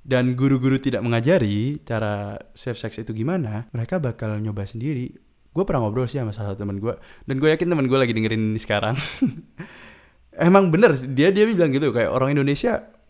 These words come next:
kalau diajarin tuh takutnya sering coba. Bener juga, mungkin juga ya. Tapi menurut gue,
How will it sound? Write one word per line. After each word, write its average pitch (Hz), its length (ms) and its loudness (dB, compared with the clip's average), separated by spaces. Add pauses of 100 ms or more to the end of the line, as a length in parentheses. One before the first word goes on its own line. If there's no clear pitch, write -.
(400)
kalau 127 160 2
diajarin 127 480 0
tuh - 80 -12
takutnya 156 240 -4
sering 113 320 -2
coba. 143 480 -4
Bener 135 480 4
juga, 196 240 2
mungkin 147 400 4
juga 160 320 4
ya. 117 240 -2 (400)
Tapi 220 160 4
menurut 160 260 6
gue, 202 160 6